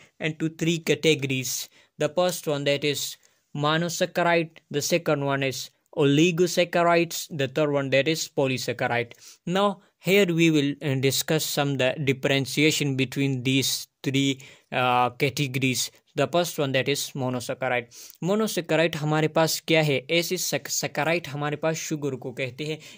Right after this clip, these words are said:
यानी ये मोनोसैकेराइड के आप क-, जब भी हाइड्रोलिसिस करते हैं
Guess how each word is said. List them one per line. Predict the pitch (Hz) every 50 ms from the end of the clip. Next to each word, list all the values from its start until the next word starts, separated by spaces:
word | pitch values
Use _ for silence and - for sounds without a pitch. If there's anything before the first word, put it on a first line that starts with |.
| _ -
यानी | 143 147 143 139 139 - -
ये | 160 131 127 139 156 160 151 151 151
मोनोसैकेराइड | 143 143 156 170 180 190 180 - - 147 - 143 135 143 156 160 156
के | - - 147
आप | 139 - 147 147 143 - _ _
क-, | - - - - - _ _ 139
जब | 123 147 160 165 165
भी | 175 175
हाइड्रोलिसिस | 165 143 131 127 123 113 123 127 143 156 160 160 156 156 143 - -
करते | - - 139 135 135 - 165 165
हैं | 165 165 165 165 160